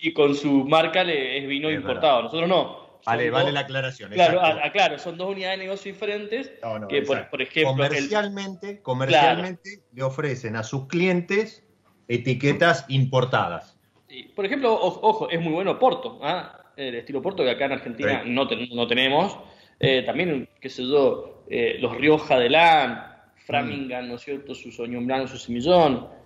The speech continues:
Speaker 1: eh, bueno, los vinos verdes. Yo creo que, que es bueno. En la otra bodega donde trabajaba me tocaba igual, ¿no es cierto? Compartir la importación de vinos de Chile, también espumantes súper famosos,
Speaker 2: Sí.
Speaker 1: eh, que la verdad me parece muy bueno porque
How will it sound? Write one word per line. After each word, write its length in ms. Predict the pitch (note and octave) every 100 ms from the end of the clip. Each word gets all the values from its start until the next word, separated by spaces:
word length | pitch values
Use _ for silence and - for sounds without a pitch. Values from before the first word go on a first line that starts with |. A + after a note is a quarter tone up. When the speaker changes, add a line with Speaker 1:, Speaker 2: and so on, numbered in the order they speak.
| _
Speaker 1:
eh, 1000 | C3 C3 B2+ A#2+ A#2 A#2 A2+ A2+ A2+ G#1+ -
bueno, 460 | D3+ B2+ A2+ - - -
los 160 | - B2+
vinos 240 | C#3 D3+ A#2+
verdes. 600 | E3+ E3+ C#3+ C3+ C3+ -
Yo 100 | C#4+
creo 120 | D#4+
que, 200 | - C#4
que 80 | B3+
es 40 |
bueno. 380 | A3+ C#4 F#3 - -
En 80 | E3
la 140 | F#3+
otra 140 | C4+ F3+
bodega 200 | F#3+ A3+
donde 120 | E3+
trabajaba 280 | C3 - C#4
me 120 | F3
tocaba 280 | B2 F3 E3
igual, 300 | D#3 D#4 C#3
¿no 60 |
es 80 | B2+
cierto? 240 | B3 G#3+ D3
Compartir 720 | B2+ A#2+ A#2 D#3 D#3 - _ _ _
la 60 | C#3
importación 500 | A#2+ A#2+ A#2 - D#3+
de 60 |
vinos 320 | C3 D3+ C#3+ - - _ _ _
de 120 | -
Chile, 580 | - F#3 G#3 F3 D#3+ D3+
también 340 | C#3+ A#2+ B2 C3
espumantes 520 | - B2 C3 B2+ A#2+
súper 200 | A#2+ B2
famosos, 760 | G#2+ D#3 G#3 D#3+ - C3+ C3+ - -
Speaker 2:
Sí. 120 | A#2
Speaker 1:
eh, 1080 | G#2 B2+ B2+ B2 B2+ B2 B2 B2 B2 A#2 - - _
que 100 | C#3
la 100 | B2+
verdad 180 | C3 G3+
me 160 | A#3
parece 320 | - D#3+ - E3+
muy 320 | C#3 D3+ E3+
bueno 320 | G#3 B3 C#3+
porque 420 | C3+ A#2+ B2 A2